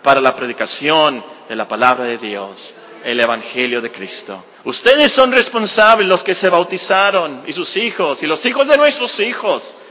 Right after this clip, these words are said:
en que en esta iglesia siempre se predique la palabra de Dios. Y hermanos, también, no busquemos otra revelación.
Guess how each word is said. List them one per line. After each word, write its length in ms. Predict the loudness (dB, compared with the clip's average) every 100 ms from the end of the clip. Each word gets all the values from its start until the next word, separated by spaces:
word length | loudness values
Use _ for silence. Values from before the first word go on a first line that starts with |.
| -20 -18
en 80 | -14
que 80 | -4
en 80 | -2
esta 220 | -2 -4
iglesia 340 | -4 -4 -4
siempre 760 | -8 -6 -6 -6 -6 -2 -2 -4 -12 -20 -16
se 140 | -12
predique 760 | -8 -6 -6 -2 -2 -2 -12 -12
la 160 | -8 -6
palabra 840 | -2 0 0 0 -4 -4 -12 -20 -8
de 160 | -8
Dios. 500 | -6 -8 -8 -12 -18 -20 -20 -20 -20 -14
Y 220 | -10 -2
hermanos, 560 | 0 4 4 4 0 0
también, 600 | -2 0 -4 -2 -2 -4 -16 -20 -20 _ _ _ -20 -16
no 160 | 0 2
busquemos 640 | 2 -4 -2 0 0 -2 0
otra 340 | 0 4 2
revelación. 1080 | 2 0 0 -2 -6 -8 -6 -4 -6 -8